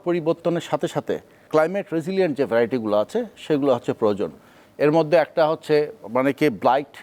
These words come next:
মানে কি ব্লাইটের প্রবণতা এখন অনেক বেড়ে গেছে যেহেতু টেম্পারেচার বা-, বাড়ছে, ঠান্ডার পরেই হচ্ছে টেম্পারেচার বেড়ে যাচ্ছে, এতে ব্লাইটটাও বেশি দেখা দিচ্ছে। So আমাদের দেশের জন্য যে জিনিসটাই হচ্ছে দরকার সেটা হচ্ছে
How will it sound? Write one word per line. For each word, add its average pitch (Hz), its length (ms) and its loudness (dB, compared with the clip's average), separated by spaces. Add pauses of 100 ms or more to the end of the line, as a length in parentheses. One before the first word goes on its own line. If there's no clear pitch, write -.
(360)
মানে 123 140 -2
কি - 120 -4
ব্লাইটের 127 320 0
প্রবণতা 147 500 0
এখন 139 180 0
অনেক 139 260 -2
বেড়ে 147 180 4
গেছে 143 200 -4
যেহেতু 131 240 0
টেম্পারেচার 143 540 2
বা-, 131 280 2
বাড়ছে, 123 400 -2 (400)
ঠান্ডার 160 280 2
পরেই 165 280 0
হচ্ছে 165 300 -2
টেম্পারেচার 135 480 0
বেড়ে 127 200 2
যাচ্ছে, 165 360 0 (320)
এতে 143 220 0
ব্লাইটটাও 139 520 2 (220)
বেশি 139 200 -2
দেখা 131 220 2
দিচ্ছে। 123 320 -4 (500)
So 165 160 4 (100)
আমাদের 196 420 2 (580)
দেশের 156 320 2
জন্য 185 320 0
যে 139 100 0
জিনিসটাই 165 360 -2
হচ্ছে 165 240 -2
দরকার 131 380 0
সেটা 151 240 0
হচ্ছে 156 300 2